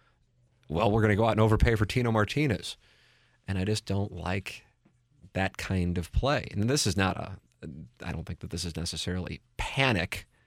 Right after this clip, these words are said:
per se, because Contreras is something Cardinal fans, and I think the organization's been talking about, and Ollie Marmol was raving about him yesterday. I just am worried that this is not, if this is the solution, quote unquote, to the lineup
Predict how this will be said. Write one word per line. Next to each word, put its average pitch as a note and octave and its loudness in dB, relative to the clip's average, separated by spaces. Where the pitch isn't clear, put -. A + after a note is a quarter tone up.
per E2+ -8
se, E2+ -4
because E2+ -4
Contreras G2 -2
is - -6
something F2+ -6
Cardinal G#2+ -2
fans, G2+ -6
and G2 -6
I F#2 -6
think G2 -6
the - -8
organization's F#2+ -6
been - -10
talking F#2 -6
about, A#2 0
and G#2+ -2
Ollie A2 0
Marmol G#2+ -2
was F#2 -6
raving G2+ -2
about G2 -2
him F#2+ -6
yesterday. G2+ -8
I G2 2
just G#2 0
am G2 -2
worried F#2 2
that E2+ -4
this F2 -2
is E2+ -6
not, E2+ -2
if - -4
this A2 0
is G2+ -2
the F#2+ 2
solution, F#2 0
quote F#2 0
unquote, E2+ 0
to - -4
the E2 -4
lineup E2 0